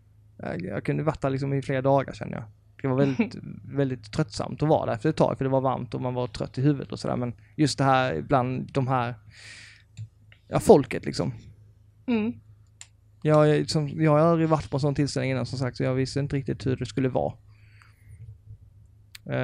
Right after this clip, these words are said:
Speaker 1: men jag är glad att jag stack dit faktiskt, så det var verkligen en, eh,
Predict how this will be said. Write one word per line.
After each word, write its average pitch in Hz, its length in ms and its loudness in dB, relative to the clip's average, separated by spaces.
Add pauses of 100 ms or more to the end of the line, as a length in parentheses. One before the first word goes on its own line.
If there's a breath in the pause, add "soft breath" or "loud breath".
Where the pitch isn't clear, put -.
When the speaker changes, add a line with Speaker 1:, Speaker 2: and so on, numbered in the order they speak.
(140)
Speaker 1:
men 135 40 0
jag 143 100 8
är 151 40 6
glad 151 180 6
att - 80 -2
jag 131 100 -4
stack 131 180 -4
dit - 200 -8
faktiskt, - 280 -8
så 139 60 -2
det 127 80 0
var 131 260 0
verkligen 127 600 -6 (120)
en, 123 280 -6
eh, 120 280 -6